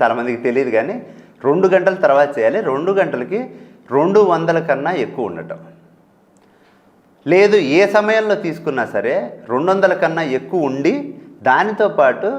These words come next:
classical symptoms of diabetes అంటారు. Classical symptoms of diabetes నాలుగు, దీన్ని రెండు గ్రూపులుగా చేసుకుంటే మనం పాలియూరియా, పాలిడిప్సియా అంటారు. అంటే మూత్రం ఎక్కువగా పోవటం, దాహం ఎక్కువగా వేయటం ఒకటి. పాలిఫేజియా,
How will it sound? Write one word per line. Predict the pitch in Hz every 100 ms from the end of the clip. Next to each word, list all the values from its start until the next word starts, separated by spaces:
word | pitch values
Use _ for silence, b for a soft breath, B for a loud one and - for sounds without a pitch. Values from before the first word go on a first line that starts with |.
| - B B -
classical | 143 170 208 220 - 214 214
symptoms | 156 165 175 165 165
of | 151 120
diabetes | 104 107 110 117 113
అంటారు. | 95 90 85
Classical | 127 151 165 185 160
symptoms | 135 127 131 131
of | 110
diabetes | 107 104 107 - 107
నాలుగు, | 95 95 92 87
దీన్ని | 120 117
రెండు | 110 117 120
గ్రూపులుగా | 123 147 147 135
చేసుకుంటే | 117 101 98 101 113 123
మనం | 107 107 117 - B B B -
పాలియూరియా, | 123 156 165 151 147 156 165
పాలిడిప్సియా | 123 120 123 113 - 117
అంటారు. | 101 101
అంటే | 98 120 147
మూత్రం | 123 127 139 127
ఎక్కువగా | 120 131 120
పోవటం, | 107 117 117 175 202 - - - 120
దాహం | 123 123
ఎక్కువగా | 113 110
వేయటం | 95 95 87 87
ఒకటి. | 92 131 190 - B B B B -
పాలిఫేజియా, | 139 165 190 196 190 156 170 165 180 190